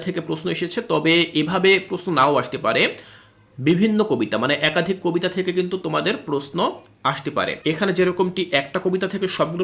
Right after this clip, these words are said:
প্রশ্ন দেওয়া হয়েছে, তোমাকে এরকমটি না দিয়ে একাধিক কবিতা থেকে একটি একটি করে প্রশ্ন দেওয়া হতে পারে। তো তুমি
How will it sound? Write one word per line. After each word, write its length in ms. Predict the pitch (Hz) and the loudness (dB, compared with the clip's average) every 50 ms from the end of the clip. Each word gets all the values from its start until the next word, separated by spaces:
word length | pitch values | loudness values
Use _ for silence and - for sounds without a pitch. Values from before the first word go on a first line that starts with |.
| 180 | -2
প্রশ্ন 180 | 196 185 185 - 190 170 | -2 -4 -4 -4 -2 0
দেওয়া 180 | 151 131 107 107 | 0 0 0 -2
হয়েছে, 280 | 98 101 - - 185 208 247 - - - | -8 -8 -6 -2 0 0 0 -2 -4 -4
তোমাকে 240 | 160 147 147 151 165 143 | -2 -2 -2 -2 -4 -2
এরকমটি 360 | 147 143 151 147 165 170 170 185 180 | -2 -2 -2 -2 -4 -4 -2 0 2
না 60 | 170 170 196 | 2 2 2
দিয়ে 180 | 196 143 - 151 233 330 - - - - - - - _ _ - | -2 0 0 0 0 -2 -6 -12 -20 -20 -20 -20 -20 _ _ -2
একাধিক 380 | 180 175 - 202 190 220 220 220 208 | 0 2 2 2 2 2 0 2 0
কবিতা 220 | 190 190 196 208 202 - | 0 2 0 -2 -2 -2
থেকে 140 | 220 220 262 190 | -2 0 2 0
একটি 140 | 165 160 - 165 | 0 0 -4 -6
একটি 120 | 160 - 175 | -6 -4 -4
করে 120 | 180 165 160 160 - | -2 -2 -2 -2 -2
প্রশ্ন 240 | 160 160 160 - 220 277 349 - - - - | -2 -2 -2 -4 -6 -6 -6 -6 -14 -10 -2
দেওয়া 160 | 120 120 117 120 | 0 0 0 0
হতে 140 | 127 127 123 - | -2 -8 -8 -6
পারে। 140 | - - - - - - - | -4 -6 -6 -6 -10 -10 -12
তো 60 | 160 147 | -6 -2
তুমি 120 | 180 180 | 0 0